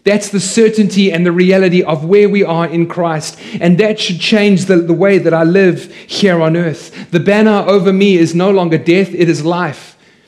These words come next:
Death has been erra-, erased over my life, and in permanent ink, life has been written and declared. And so I want to encourage you, if you are in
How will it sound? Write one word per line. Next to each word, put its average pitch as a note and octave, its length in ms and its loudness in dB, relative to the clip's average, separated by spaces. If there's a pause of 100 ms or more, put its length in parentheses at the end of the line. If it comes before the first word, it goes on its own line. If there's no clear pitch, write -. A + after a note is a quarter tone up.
(240)
Death A3 320 2
has F#3+ 160 2
been F3+ 200 2
erra-, F3 540 2
erased F#3 580 2
over E3+ 220 -2
my D3+ 180 -4
life, D3+ 360 -4
and E3 140 -2
in D#3+ 180 0
permanent A#3 520 2
ink, F3+ 440 -4 (300)
life F3 420 0
has D3 220 -4
been D3+ 320 -2
written D3 420 0
and B2+ 220 -6
declared. B2 560 -10 (1120)
And C3 80 -14
so D3+ 120 -10
I D3 100 -8
want F3+ 160 2
to F3+ 60 0
encourage E3+ 500 0
you, D3+ 160 0
if D3 140 -8
you F3 140 2
are D#3+ 120 2
in F3 460 0